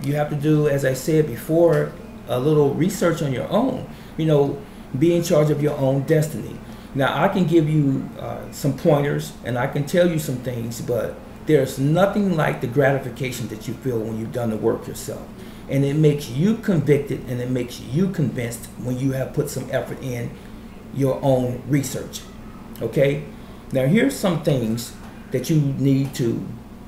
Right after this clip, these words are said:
consider removing from your daily diet. One of those things, and some of these are guilty pleasures, I guess you can consider them. Uh, microwave popcorn. First of all,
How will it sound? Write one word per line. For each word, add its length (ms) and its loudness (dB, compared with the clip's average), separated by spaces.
consider 640 2
removing 540 4
from 380 -6
your 120 -2
daily 360 0
diet. 380 -4
One 180 4
of 80 6
those 240 2
things, 300 -6
and 120 -2
some 180 2
of 100 0
these 260 0
are 300 -2
guilty 320 2
pleasures, 480 -4
I 80 -6
guess 260 -8
you 60 -10
can 160 -10
consider 420 -6
them. 260 -8
Uh, 300 -4
microwave 580 0
popcorn. 560 -10
First 220 2
of 80 0
all, 360 2